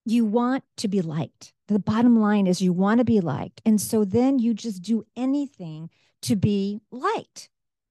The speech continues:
and to be accepted. That, because that is the nature, you know, our nature is to be wanted and to be accepted. These are common traits in all human beings. And the problem is, is when you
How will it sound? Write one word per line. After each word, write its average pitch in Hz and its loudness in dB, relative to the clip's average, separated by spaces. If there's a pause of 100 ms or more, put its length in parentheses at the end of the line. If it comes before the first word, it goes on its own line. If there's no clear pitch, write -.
and 190 -2
to 208 -2
be 233 -2
accepted. - -10 (300)
That, 269 -6
because 247 -4
that 311 0
is 262 0
the 214 0
nature, 208 -2 (120)
you 190 -18
know, 180 -16
our 196 -6
nature 247 -6
is 202 -12
to - -20
be 202 -12
wanted 175 -12
and 196 -20
to 220 -18
be 208 -12
accepted. 226 -12 (400)
These 254 -4
are 226 -2
common 240 -6
traits 196 -12
in 196 -10
all 190 -6
human 196 -4
beings. 220 -8 (640)
And 233 -4 (120)
the 196 -12
problem 269 0
is, 226 -8
is 190 -16
when 202 -14
you 185 -18